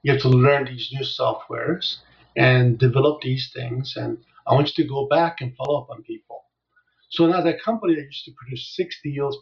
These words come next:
per week is producing eight, ten deals per week.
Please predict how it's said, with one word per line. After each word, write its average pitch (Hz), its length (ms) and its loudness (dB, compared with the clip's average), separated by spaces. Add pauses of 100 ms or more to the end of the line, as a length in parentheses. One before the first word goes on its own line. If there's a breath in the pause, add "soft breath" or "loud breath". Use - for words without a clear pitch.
per 127 60 -4
week 120 300 -2 (580)
is 113 140 -2
producing 120 600 0
eight, 131 260 0 (1000)
ten 139 460 2 (140)
deals 117 540 2 (260)
per 127 160 4
week. 117 300 0